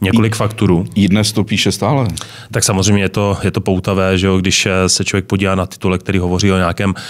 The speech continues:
Speaker 1: eh, exemplárním případu, tak, eh, se to čte, tak se kliká.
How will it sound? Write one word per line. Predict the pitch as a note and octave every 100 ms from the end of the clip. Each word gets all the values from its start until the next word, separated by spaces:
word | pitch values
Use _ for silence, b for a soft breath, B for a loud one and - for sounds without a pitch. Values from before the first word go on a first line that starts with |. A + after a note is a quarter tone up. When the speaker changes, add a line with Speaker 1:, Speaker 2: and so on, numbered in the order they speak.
| B B
Speaker 1:
eh, | F2+ F2+ F2
exemplárním | E2+ F2+ F#2 F#2 F#2 G2 F#2+
případu, | - E2+ F#2 F2+ F#2 F#2 B B -
tak, | F2 -
eh, | F#2+ F2+
se | -
to | G2
čte, | G2 - F#2+
tak | G2+
se | -
kliká. | G2 G#2+ G#2+ E2+ C#2+